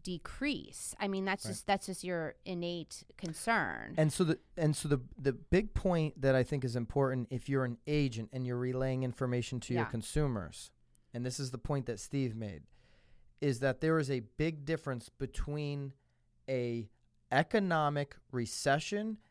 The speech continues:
Speaker 2: and a housing crisis. In
Speaker 1: Right.
Speaker 2: fact, those are two completely different things.
Speaker 1: Yes. And most agents, including myself, I, I mean, I wasn't even an agent during the last recession. I just remember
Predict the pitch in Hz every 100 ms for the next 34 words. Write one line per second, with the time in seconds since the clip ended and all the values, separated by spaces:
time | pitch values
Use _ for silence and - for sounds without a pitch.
0 | _ - 139 123 104 151 156 131 113 -
1 | 98 - 101 - 170 131 - 196 190 -
2 | 160 170 147 - 196 175 151 123 - 165
3 | 156 147 131 - - 123 147 151 135 123
4 | 113 _ _ - - 131 85 - 160 -
5 | - - - - 277 269 427 - 277 214
6 | 180 208 196 226 208 180 240 240 - -
7 | - - - 202 214 233 254 247 226 208
8 | 202 320 202 180 151 143 139 139 - 151
9 | 139 120 127 180 185 190 - 180 165 165
10 | 156 151